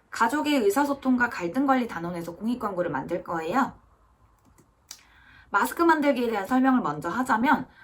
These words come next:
우리가 기초 바느질하는 방법을 여러 가지 배울 겁니다. 그걸 잘 연습을 한 다음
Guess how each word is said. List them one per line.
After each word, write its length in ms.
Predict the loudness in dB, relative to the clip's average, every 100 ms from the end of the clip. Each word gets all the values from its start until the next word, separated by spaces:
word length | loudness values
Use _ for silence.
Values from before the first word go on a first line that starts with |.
| -12
우리가 300 | -6 -2 -2
기초 480 | -2 -4 -2 4 4
바느질하는 800 | 4 0 0 0 2 4 6 4
방법을 480 | 2 -2 -4 0 0
여러 220 | 0 -2
가지 240 | -4 -6
배울 280 | -8 -6 -4
겁니다. 720 | -6 -6 -6 -4 -2 0 -2 -8 -20 -16
그걸 240 | -8 -6
잘 280 | -6 -2 0
연습을 400 | 0 -2 -6 -4
한 220 | -2 -2
다음 380 | -2 -4 -2